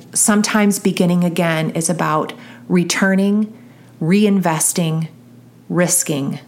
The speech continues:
even when, even though. Other people may not understand. Other people may not co-sign and rubber stamp your reinvestment.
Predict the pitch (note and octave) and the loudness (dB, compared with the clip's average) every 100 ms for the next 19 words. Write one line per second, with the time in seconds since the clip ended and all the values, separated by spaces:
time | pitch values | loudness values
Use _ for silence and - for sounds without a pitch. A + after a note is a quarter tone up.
0 | - - - - - - - - - G3+ | -20 -20 -20 -20 -20 -20 -20 -20 -2 2
1 | A3 A#3+ A#3 B3 D3+ D#3 - - - G3 | 4 4 2 0 -4 -6 -10 -20 -2 0
2 | G#3 G3+ F3+ D3+ C3 D3+ - - - - | 2 2 2 0 0 -6 -14 -20 -20 -20
3 | - - - - - - - - - - | -20 -20 -20 -20 -20 -20 -20 -20 -20 -20
4 | - - - - - G3+ A#3+ A#3+ B3 A#3+ | -20 -20 -20 -20 -2 0 2 0 -2 2
5 | A3+ F#3+ F3+ F3 F3+ E3 D#3 - - E3 | 2 4 2 0 0 -2 0 -2 0 -2
6 | E3 G3 G#3 - - - - - - - | 0 0 0 -6 -20 -20 -20 -20 -20 -20
7 | - G3 G3 A3 A#3 F#3+ F3+ E3 D#3+ D#3 | -4 0 2 2 0 0 0 2 0 0
8 | D3+ - - G3+ - A3 G3+ G3+ G#3 D#3+ | 0 -2 0 2 2 0 0 0 0 -2
9 | D3 E3 F#3 F3+ - F3 D#3 - - - | 0 0 0 -2 -2 -2 -2 -4 -8 -14
10 | - - - E3+ E3 E3+ E3 D3+ C#3+ - | -18 -20 -4 0 2 0 0 0 -2 -2
11 | D3 - | -4 -6